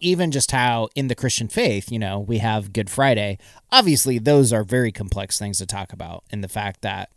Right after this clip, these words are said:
we have Good Friday. Um, I think that's more of a way in which we talk about how Christ's, uh, death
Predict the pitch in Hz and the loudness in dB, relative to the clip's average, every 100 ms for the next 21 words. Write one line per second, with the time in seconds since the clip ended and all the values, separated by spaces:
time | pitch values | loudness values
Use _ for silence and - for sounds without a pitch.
0 | _ _ _ - 120 117 95 127 117 - | _ _ _ -4 -2 -2 -2 -4 -2 -2
1 | 113 113 98 92 95 _ _ _ _ _ | 0 -2 -2 -4 -6 _ _ _ _ _
2 | - 113 113 98 120 - 156 127 127 - | -6 -2 -2 -2 -2 0 0 4 2 2
3 | 127 120 117 113 104 107 110 107 104 107 | -2 0 2 0 0 -2 -2 -2 -2 -4
4 | 110 104 98 - - - - - _ _ | -4 -4 -6 -8 -10 -16 -20 -20 _ _
5 | _ _ - - 127 123 101 110 - 110 | _ _ -10 -2 2 2 0 -6 -6 -4
6 | 107 - 120 107 107 - - - - - | -6 -4 -2 0 2 4 4 2 -2 -6
7 | 110 95 92 104 107 | -4 -2 -4 -4 -4